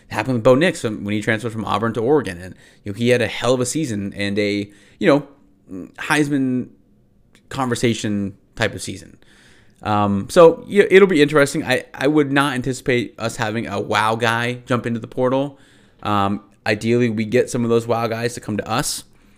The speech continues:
and we, if anything, now, the situation we're in, build depth and have one of those impact players come in for, you know, you're seeing a lot more guys now, honestly, though, who have two or three years left of eligibility.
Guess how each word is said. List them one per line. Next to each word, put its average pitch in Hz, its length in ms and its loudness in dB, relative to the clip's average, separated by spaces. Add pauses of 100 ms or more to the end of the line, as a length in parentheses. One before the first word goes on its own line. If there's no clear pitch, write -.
(200)
and 101 100 -4
we, 104 440 -2 (160)
if 110 140 -10 (100)
anything, 120 540 2
now, 113 560 -2 (460)
the 117 60 -8
situation 120 420 -2
we're 98 120 -6
in, 120 340 0 (440)
build 131 240 2
depth 113 360 -2 (300)
and 110 160 -4
have 113 320 0
one 117 120 0
of 110 80 -2
those 110 320 2
impact 117 460 -4
players 104 360 2
come 104 180 -4
in 98 160 0
for, 104 360 -4 (340)
you 127 60 0
know, 135 40 4
you're 135 40 4
seeing 208 200 0
a 202 40 0
lot 170 180 0
more 156 140 0
guys 120 520 0
now, 110 380 -4
honestly, 123 380 -4
though, 101 200 0
who 107 180 -6
have 101 680 -4 (1300)
two 143 240 4
or 135 60 4
three 127 240 0
years 110 260 0
left 98 160 -2
of 113 100 -6
eligibility. 95 640 -4